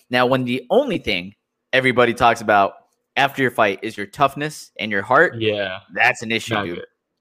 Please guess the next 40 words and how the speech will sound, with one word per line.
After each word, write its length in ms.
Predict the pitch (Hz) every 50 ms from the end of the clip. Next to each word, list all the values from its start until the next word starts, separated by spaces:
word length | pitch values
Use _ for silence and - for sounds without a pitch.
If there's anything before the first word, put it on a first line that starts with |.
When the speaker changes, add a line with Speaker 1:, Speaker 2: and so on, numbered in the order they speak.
| _ _ -
Speaker 2:
Not 160 | 107 104 95
good. 100 | - -
Speaker 1:
That's 180 | 131 135 -
an 60 | 117 110
issue. 280 | 104 - - - - _ _ _ _ _ _ _ _ _ _ _ _ _ _ _ _ -
Speaker 2:
Uh, 240 | 127 147 151 156
he 120 | 156 190 220
landed 260 | 220 208 202 208 214
some 140 | - 220 202
good 120 | 202 190 -
shots, 360 | - 143 131 151 165 - -
though. 300 | 131 120 123 151 165 - - - - _ _ _ _ -
Uh, 420 | 131 131 127 123 123 120 123 123 120
he 100 | 123 139
was 100 | 147 139
able 120 | 143 156 160
to 60 | 151
land 180 | 139 135 143 139
some 120 | - 139
good 100 | 143 135
shots. 520 | 135 - 110 113 123 120 - - - - -
Um, 500 | 120 120 117 113 110 110 107 104 104 101 - _ _ _ _ _ _ -
Zaleski 380 | 127 123 127 135 139 135 139 139
dos 160 | 123 117 -
Santos, 380 | - 123 127 127 123 113 101 -
though, 160 | 117 107 104
is 160 | 104 101 -
just 180 | - 107 - -
so 120 | - 101
fucking 400 | 101 - - 117 110 104 - 107
tough 220 | 107 - 107 101 98
also. 500 | 92 110 120 117 - - 104 - - - _ - - _ _ -
You 100 | 117 120
know 60 | 123 113
what 80 | 113
I 40 | 113
mean? 260 | 113 117 113 135 139 131 -
<laughs> 400 | - _ - - - _ - -
Uh, 300 | 117 113 110 107 104 -
and, 400 | - 117 117 110 110 101 - -